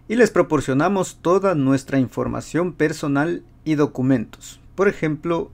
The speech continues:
Binance. Es importante resaltar que cuando instalamos una wallet en nuestro teléfono, computadora o usamos una hardware wallet por primera vez, nos pedirán que guardemos de manera segura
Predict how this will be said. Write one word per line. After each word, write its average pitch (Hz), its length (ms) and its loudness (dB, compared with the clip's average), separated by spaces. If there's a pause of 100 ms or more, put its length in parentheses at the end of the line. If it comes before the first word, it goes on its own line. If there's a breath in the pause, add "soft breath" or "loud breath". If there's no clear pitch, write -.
Binance. 120 760 -10 (540)
Es 175 140 0
importante 147 760 0
resaltar 131 720 -2 (400 soft breath)
que 190 140 2
cuando 175 260 0
instalamos 160 720 0
una 165 200 -2
wallet 131 440 0 (100)
en 120 160 -4
nuestro 131 300 -4
teléfono, 135 680 -2 (460)
computadora 131 920 0
o 170 80 0
usamos 165 440 0
una 151 180 0
hardware 131 560 -2
wallet 117 360 -2
por 143 260 -4
primera 139 380 -4
vez, 131 340 -4 (480 soft breath)
nos 196 180 0
pedirán 165 540 2
que 165 180 -4
guardemos 156 560 0
de 135 100 2
manera 127 400 0
segura 160 760 -2